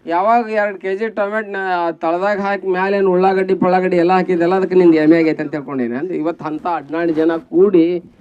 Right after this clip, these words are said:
ಏನು ಮಾಡ್ಯಾರ ಅಂತ ಕೇಳಿದ್ರೆ ಸುಂದರವಾದಂಥ ಟೊಮೆಟೊ ಹಣ್ಣು ಹಾಕಿ ತುಳ್ಯಾಕತ್ತಾರೆ ಈ ಸಮಾಜದಾಗ. ಎದರಿಂದ ಅಂತ ಕೇಳಿದ್ರೆ ಜಾತಿಯನ್ನು ಚಪ್ಪಲ್ ಹಾಕ್ಕೊಂಡಾರ, ಚಪ್ಪಲ್ ಹಾಕ್ಕೊಂಡು ತುಳ್ಯಾಕತ್ತಾರ.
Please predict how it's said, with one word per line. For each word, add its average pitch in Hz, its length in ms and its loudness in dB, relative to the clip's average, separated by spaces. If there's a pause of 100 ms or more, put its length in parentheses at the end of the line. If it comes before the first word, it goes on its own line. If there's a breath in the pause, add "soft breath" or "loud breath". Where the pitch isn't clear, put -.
(240 loud breath)
ಏನು 185 240 0
ಮಾಡ್ಯಾರ 175 260 -2
ಅಂತ 170 120 -8
ಕೇಳಿದ್ರೆ 185 440 -6
ಸುಂದರವಾದಂಥ 170 840 -6
ಟೊಮೆಟೊ 160 540 -8
ಹಣ್ಣು 170 140 -4
ಹಾಕಿ 156 300 -8
ತುಳ್ಯಾಕತ್ತಾರೆ 139 640 -12
ಈ 123 40 -8
ಸಮಾಜದಾಗ. 123 760 -10 (440 soft breath)
ಎದರಿಂದ 143 480 -4
ಅಂತ 143 280 -6
ಕೇಳಿದ್ರೆ 143 340 -10
ಜಾತಿಯನ್ನು 135 720 -2
ಚಪ್ಪಲ್ 165 580 -4
ಹಾಕ್ಕೊಂಡಾರ, 151 520 -6
ಚಪ್ಪಲ್ - 500 -10
ಹಾಕ್ಕೊಂಡು 147 300 -8
ತುಳ್ಯಾಕತ್ತಾರ. 120 880 -10